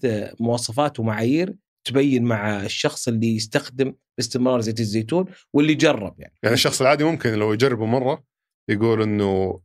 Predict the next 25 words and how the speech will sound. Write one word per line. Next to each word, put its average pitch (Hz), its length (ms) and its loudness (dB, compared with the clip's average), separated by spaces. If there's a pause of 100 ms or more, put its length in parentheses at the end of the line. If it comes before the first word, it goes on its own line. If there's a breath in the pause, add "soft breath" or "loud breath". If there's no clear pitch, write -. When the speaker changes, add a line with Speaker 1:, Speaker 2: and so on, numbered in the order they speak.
Speaker 2:
أنا 117 140 4
خلاص 117 260 0
بغير، 107 500 2 (120)
آه، 101 460 -2 (100)
مثلا، 95 460 -2
آه، 98 300 -6 (200 soft breath)
طريقة 117 300 2
شراء 113 360 0
زيت 101 160 0
زيتون، 110 360 0
يصير 107 220 0
أشتريه 104 300 -2
Speaker 1:
يمكن 180 220 4
Speaker 2:
من 202 60 4
Speaker 1:
إنك، 202 280 0
آه، 170 180 4
ممكن 160 300 0
في 170 160 0
ناس، 180 420 0
آه، 139 480 0
وأنت 151 240 0
منهم 160 340 2
تستخدم 147 400 -2
زيت 143 220 2
واحد 117 300 0